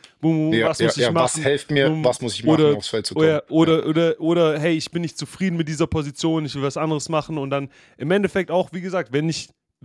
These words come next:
Speaker 1: wenn es dann einfach nicht funktioniert, meine Sachen zu packen und zu transfern.
Speaker 2: Mhm.
Speaker 1: Ja, ich war
Speaker 2: Du
Speaker 1: zu
Speaker 2: hast
Speaker 1: der
Speaker 2: einfach
Speaker 1: Zeit
Speaker 2: nicht alles probiert, um, um erfolgreich zu sein. Du hast so ein bisschen, du hast so ein bisschen was, ähm,
Speaker 1: Ich, ich, ich find, ich hab ein bisschen was liegen
Speaker 2: liegen lassen,
Speaker 1: gelassen.
Speaker 2: ja.
Speaker 1: Ähm,
Speaker 2: Ja.
Speaker 1: ein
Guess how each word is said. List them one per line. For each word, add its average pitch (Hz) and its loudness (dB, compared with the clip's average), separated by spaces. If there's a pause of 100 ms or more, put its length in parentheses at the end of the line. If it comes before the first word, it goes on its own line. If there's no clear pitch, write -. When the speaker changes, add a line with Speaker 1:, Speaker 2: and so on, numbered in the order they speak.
(180)
Speaker 1:
wenn 143 2
es 165 -2
dann 160 -2
einfach 147 -4
nicht 165 -2
funktioniert, 165 0 (100)
meine 147 0
Sachen 156 0
zu - -8
packen 156 -4
und 135 -2
zu - -8
transfern. 139 -6 (320)
Speaker 2:
Mhm. 139 4
Speaker 1:
Ja, 139 2 (260)
ich 139 -4
war 160 2
Speaker 2:
Du 156 0
Speaker 1:
zu 180 6
Speaker 2:
hast 190 4
Speaker 1:
der 170 4
Speaker 2:
einfach 190 2
Speaker 1:
Zeit 170 4
Speaker 2:
nicht 151 -4
alles 175 0
probiert, 156 0
um, 147 -4
um 143 -4
erfolgreich 127 0
zu 107 -14
sein. 107 -6
Du 127 -2
hast 131 0
so 151 -4
ein 135 -6
bisschen, 135 -2
du 131 0
hast 135 2
so 139 -2
ein 120 -10
bisschen 135 -6
was, 131 -6 (640)
ähm, 123 2
Speaker 1:
Ich, 147 -2
ich, 208 -8 (200)
ich - -10
find, 208 -2
ich 180 -2
hab 190 0
ein 165 -12
bisschen 190 -2
was 156 0
liegen 196 0
Speaker 2:
liegen 202 2
lassen, 196 2
Speaker 1:
gelassen. 175 -8 (140)
Speaker 2:
ja. 151 2
Speaker 1:
Ähm, 139 -2
Speaker 2:
Ja. 135 -4
Speaker 1:
ein 131 -8